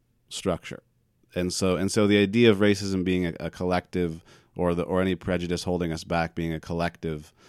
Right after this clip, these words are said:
um, problem sort of mo-, moves it away from the,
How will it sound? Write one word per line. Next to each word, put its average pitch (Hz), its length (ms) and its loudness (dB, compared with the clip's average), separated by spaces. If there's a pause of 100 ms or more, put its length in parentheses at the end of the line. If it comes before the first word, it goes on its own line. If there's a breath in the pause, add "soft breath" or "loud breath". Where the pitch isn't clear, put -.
(400 soft breath)
um, 71 680 -8
problem 85 840 0 (460)
sort 90 260 0
of 85 200 -2 (120)
mo-, 104 300 2
moves 113 400 4
it 110 100 4
away 95 380 4
from 87 320 -2
the, 78 260 -2